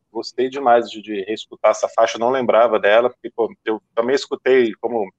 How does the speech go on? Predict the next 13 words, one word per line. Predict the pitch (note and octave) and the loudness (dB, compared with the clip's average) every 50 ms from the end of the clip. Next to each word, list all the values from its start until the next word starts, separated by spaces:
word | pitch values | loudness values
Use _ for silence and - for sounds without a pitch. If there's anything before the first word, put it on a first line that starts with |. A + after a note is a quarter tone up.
| _ _ | _ _
o | G#2+ - | -20 -20
Christian | _ A2 A2+ A2 - A2 - | _ -6 -6 -6 -6 -6 -6
comentou, | A#2 A2+ A2+ G#2 - - A#2+ A#2 | -6 -4 -4 -6 -4 -4 -2 -2
também | - B2 A#2+ B2+ | 0 -2 -2 -2
escutei | B2+ - - - - B2+ B2+ B2+ | -4 -6 -8 -10 -2 0 2 2
a | B2 A#2 | 2 2
discografia | - - - B2+ B2 B2 A#2+ - - C3+ C3+ | 0 -2 0 0 2 2 0 0 -4 -10 -12
inteira | - _ C3+ C3 C3+ | -2 _ 2 2 2
de | B2 C3 | 2 0
uma | C#3+ C#3 B2+ | 0 0 0
vez | A#2+ C#3+ D3+ C#3+ - | 0 0 -2 -2 -2
só, | - B2+ C3+ D3 | 0 2 4 4
assim, | C#3+ - - - C3+ C#3 C3+ A#2 | 2 0 -2 -8 -8 -8 -8 -10